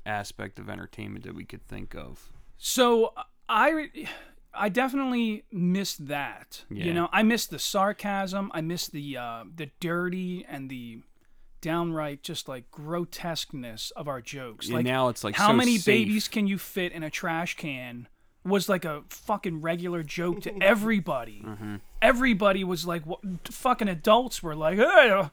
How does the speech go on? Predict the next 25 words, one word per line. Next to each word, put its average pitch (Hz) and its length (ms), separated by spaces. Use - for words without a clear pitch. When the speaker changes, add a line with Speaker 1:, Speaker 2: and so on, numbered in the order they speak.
Speaker 2:
I 233 120
heard 262 260
this, 233 200
how 254 200
many 262 260
babies 262 480
could 214 180
you 208 120
fit 254 260
in 233 60
a 202 100
trash 262 580
can?'" 180 600
You 202 160
know? 190 240
And 208 180
now 294 240
if 180 100
you 220 320
were 190 200
to 170 80
say 214 300
that 135 320
to, 175 200
like, 147 320